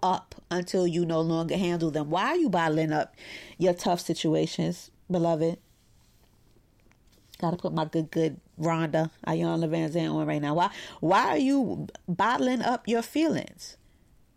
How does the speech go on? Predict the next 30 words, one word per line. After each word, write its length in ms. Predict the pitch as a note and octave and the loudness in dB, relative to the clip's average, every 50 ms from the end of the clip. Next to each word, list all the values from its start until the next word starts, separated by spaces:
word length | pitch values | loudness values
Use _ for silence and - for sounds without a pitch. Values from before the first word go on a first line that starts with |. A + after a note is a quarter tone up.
| _ _ _ - - - - - - | _ _ _ -20 -18 -16 -16 -8 -2
You 180 | F#3 B3+ D#4 - | 0 2 2 4
should 180 | - - D#4 | 4 2 2
have 340 | D4+ D4 - C#4 C4+ C4 B3+ - | 2 2 4 4 4 2 2 2
an, 220 | - G#3+ A3 - - | 2 2 2 2 2
a 200 | - G3+ G3+ - - | 2 2 2 2 2
already 800 | F#3 A3 A#3 B3+ C4+ C4 A3 G#3 G3 F#3+ F3 F3 F3 F3+ F#3 F#3 - _ _ _ _ _ _ _ _ _ _ _ _ _ _ _ _ _ _ _ _ _ _ _ _ _ _ _ _ _ _ _ _ _ _ | 4 4 4 4 4 2 2 2 2 2 2 2 2 2 -2 -4 -10 _ _ _ _ _ _ _ _ _ _ _ _ _ _ _ _ _ _ _ _ _ _ _ _ _ _ _ _ _ _ _ _ _ _
a 180 | F3 E3+ D#3 - - - - - - - | 2 2 2 0 -2 -6 -6 -6 0 2
accessible 840 | F#3+ G#3 G#3 - - - B3 A#3+ C4 - - C4+ G#3 A3 A3 G#3 - | 2 2 2 -2 -2 2 2 2 2 2 -2 0 2 4 2 4 4
emotional 680 | - F3+ F3+ F#3+ G3+ G#3+ A3+ - - G3+ G3 F#3 - - - | 2 2 2 2 2 2 2 0 -2 0 0 0 0 0 2
outlet 560 | G3 G#3 F#3 - F3 G3 F3+ D#3 - - - | 2 2 2 4 4 4 4 2 2 -2 -2
to 140 | - A3 G#3 | 0 0 2
your 200 | F#3+ F#3+ G#3+ F3+ | 4 4 2 2
feelings, 600 | - - G#3 F#3 F3+ F3 D#3 D3+ D3+ C#3+ - - | 0 0 2 2 4 4 2 0 0 -2 -4 -2
whether 300 | D3+ D#3 D#3 D3+ D3 D3 | 0 2 2 2 4 2
it 140 | D3+ - - | 2 2 2
be 140 | D3+ D3+ D3+ | 0 0 0
a 60 | C3+ | 0
journal, 600 | - - E3+ F3+ G3 G3+ G#3 G#3 G#3 G#3 G#3 G#3 - - - - | 0 0 0 0 0 0 2 2 2 2 2 0 -6 -14 -10 -2
whether 260 | - F3+ E3+ D3+ D#3+ | 2 2 4 4 4
it 160 | E3+ D#3+ - D#3+ | 4 4 2 2
be 280 | D#3+ D#3+ D#3 D#3 D3+ | 2 2 4 2 2
a, 240 | - - D3 - - - | 2 0 -2 -2 -2 -2
a, 380 | - D#3+ D#3+ - - - - - - - | 0 0 2 0 0 -4 -8 -12 -14 -4
a 120 | - E3 D#3+ | -4 -4 0
gratitude 640 | - E3+ F3 F3+ F3+ F#3+ - - A#3 A3 G#3+ F3+ | 2 2 2 2 2 2 0 2 2 2 2 2
jar, 440 | E3+ G3 F#3+ F#3 F#3 F#3 F#3 F#3 F#3 | 2 2 4 4 6 6 4 4 4
whether 300 | E3 E3 E3 D3+ D#3+ D#3+ | 4 2 2 2 2 0
it 180 | D#3 D3+ - | 0 0 0
be 200 | - D3+ D3 - - - | -4 -4 -6 -6 -6 -4
a 160 | D#3+ D#3 | -4 -4